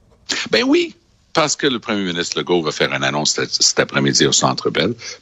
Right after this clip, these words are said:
Petite parenthèse pour dire qu'apparemment, ils vont juste permettre à deux photographes des médias d'être présents. Drôle d'histoire, ça. Mais on dira qu'on commence pour de vrai la campagne électorale. François Legault, il est exceptionnel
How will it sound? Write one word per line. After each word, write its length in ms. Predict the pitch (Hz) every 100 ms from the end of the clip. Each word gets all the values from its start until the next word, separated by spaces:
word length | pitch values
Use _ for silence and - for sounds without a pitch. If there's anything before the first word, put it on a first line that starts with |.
| -
Petite 260 | - 95
parenthèse 520 | 95 80 73 69 95 -
pour 160 | 78
dire 200 | 71 87
qu'apparemment, 640 | - 78 95 90 92 135 139 - - _
ils 100 | -
vont 140 | 82 90
juste 320 | 117 143 -
permettre 320 | 95 98 101 -
à 120 | 78
deux 240 | 73 110 123
photographes 600 | - - - 76 82 - _ _
des 140 | 73 73
médias 360 | 76 69 73
d'être 240 | - 62 -
présents. 380 | 67 64 92 - - -
Drôle 220 | 76 80
d'histoire, 420 | 73 - 82 92 107
ça. 240 | 113 113 - - -
Mais 100 | 90
on 100 | 87
dira 320 | 92 92 107
qu'on 260 | - 85 76
commence 500 | 78 76 82 - - _ - -
pour 100 | 98
de 100 | 76
vrai 320 | - - 78 - -
la 80 |
campagne 420 | - 73 71 76 76
électorale. 480 | 69 - 71 65 -
François 760 | - - - - 104 113 127 117
Legault, 380 | 87 80 87 - - _ _
il 160 | 92 90
est 140 | 95 - _ -
exceptionnel 1080 | - - - - 139 - - 82 71 69